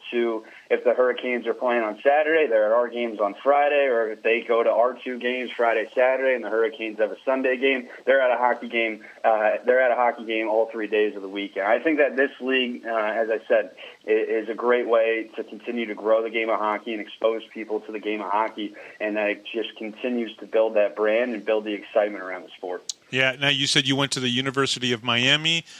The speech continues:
Speaker 2: um, specifically for, uh, sports management or broadcasting.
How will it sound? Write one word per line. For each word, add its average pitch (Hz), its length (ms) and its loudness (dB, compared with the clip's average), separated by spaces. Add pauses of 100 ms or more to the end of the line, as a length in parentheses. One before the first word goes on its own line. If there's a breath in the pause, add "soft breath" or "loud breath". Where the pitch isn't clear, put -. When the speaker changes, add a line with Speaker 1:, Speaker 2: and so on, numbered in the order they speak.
(200 loud breath)
Speaker 2:
um, 123 1000 0
specifically 190 680 0
for, 262 580 0 (120)
uh, 175 460 4
sports - 400 0
management 269 500 4
or 151 440 4
broadcasting. 226 800 2